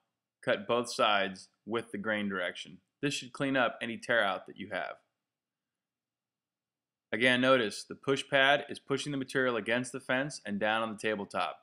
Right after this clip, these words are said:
but it is not over the cutter head at all. Now let's watch a short clip on how to complete this step. The operator has the push pad located on the metal tabletop and not over the cutter head.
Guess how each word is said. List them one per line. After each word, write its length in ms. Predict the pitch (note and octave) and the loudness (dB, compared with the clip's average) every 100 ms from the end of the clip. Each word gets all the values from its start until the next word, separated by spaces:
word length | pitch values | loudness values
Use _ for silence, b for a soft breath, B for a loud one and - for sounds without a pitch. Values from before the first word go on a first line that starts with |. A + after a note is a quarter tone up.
| _ _ - | _ _ -6
but 140 | G#2+ | -2
it 80 | A2+ | 0
is 120 | G#2 | 0
not 340 | G2+ G#2+ A2+ - - | 0 2 2 0 -4
over 300 | A#2+ A#2 G#2 | -2 0 -2
the 80 | G2 | -4
cutter 300 | - A2 G2+ | 0 0 0
head 220 | G2 F#2 - | -2 -2 -4
at 140 | F#2+ | -4
all. 320 | F#2 F2 - _ _ _ _ _ _ _ _ _ _ _ _ _ _ _ _ _ _ _ | -4 -6 -10 _ _ _ _ _ _ _ _ _ _ _ _ _ _ _ _ _ _ _
Now 240 | B2+ C#3 C3+ | 6 8 8
let's 160 | C3+ | 6
watch 220 | D3 C#3 C3+ | 4 2 0
a 60 | |
short 340 | B2+ C3+ B2 - | -2 -2 -2 0
clip 260 | C3 A#2+ | 0 0
on 120 | - G#2+ | -2 -2
how 100 | A2 | -2
to 80 | |
complete 520 | A2 G#2 G2+ A2 G#2+ - | -2 -8 -8 -8 -8 -10
this 180 | G2+ | -10
step. 380 | - - F2 C2+ - _ _ _ _ _ _ _ _ | -10 -6 -6 -6 -14 _ _ _ _ _ _ _ _
The 80 | A2 | 0
operator 560 | A2 A#2+ C#3 C3 C3+ D3+ | 4 4 4 2 0 -2
has 200 | A#2 G2+ | -4 -6
the 60 | |
push 260 | G2 B2 B2 | -6 -4 -4
pad 300 | - A2 G#2 | 0 0 0
located 540 | G2+ G#2+ G#2+ A#2 A#2 A#2+ | 0 -2 -2 -6 -6 -8
on 140 | - G2+ | -8 -6
the 60 | |
metal 320 | G2 G2 G#2+ A#2 | -2 -2 -2 -4
tabletop 680 | A#2+ A2 G#2+ - F#2 - - | -4 -4 -6 -6 -6 -6 -8
and 100 | G2 | -2
not 220 | G2 G2+ | 0 0
over 180 | G2 F#2+ | -2 -6
the 80 | G2 | -8
cutter 300 | - G2 F#2+ | -4 -4 -4
head. 220 | F#2 | -6